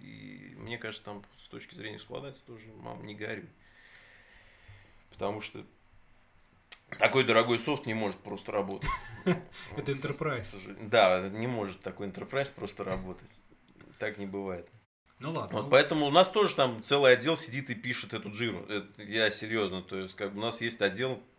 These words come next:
Speaker 1: подразделения внутренней разработки, который занимается там внутренним порталом, внутренним, а, там, не знаю, той же самой адресной книгой, с, там, с какими-то сотрудниками, там, еще какой-то фигней, в том числе этой джиры. Это, конечно, тоже там целый отдел людей сидит и делает.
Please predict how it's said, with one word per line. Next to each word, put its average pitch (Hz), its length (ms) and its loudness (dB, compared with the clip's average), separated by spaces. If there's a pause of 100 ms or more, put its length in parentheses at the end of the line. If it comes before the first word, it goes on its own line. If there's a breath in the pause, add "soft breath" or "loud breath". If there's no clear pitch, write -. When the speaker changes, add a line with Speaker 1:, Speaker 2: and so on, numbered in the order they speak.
(260)
Speaker 1:
подразделения 107 640 0
внутренней 98 480 -4
разработки, 98 640 0
который 104 260 -8
занимается 98 500 -4
там 98 120 -6
внутренним 98 360 -10
порталом, 110 680 -2
внутренним, 101 540 -6 (720 loud breath)
а, 90 480 0
там, 92 240 -4
не 98 80 -4
знаю, 87 240 -6
той 92 180 -8
же - 100 -10
самой 90 300 -6
адресной 98 460 -2
книгой, 98 400 -8
с, - 380 -16
там, 85 180 -12
с - 420 -16
какими-то 202 460 -12
сотрудниками, 113 1040 -6
там, 98 300 -8
еще 117 200 -8
какой-то 123 220 -10
фигней, 101 260 -6
в 101 60 -10
том 131 160 -4
числе 117 260 -4
этой 104 220 -4
джиры. 107 540 -8 (360)
Это, - 260 -14
конечно, 98 460 -10
тоже 98 300 -10
там 104 180 -16
целый 101 280 2
отдел 98 260 -2
людей 95 340 -6
сидит 98 440 -12
и - 60 -16
делает. - 440 -14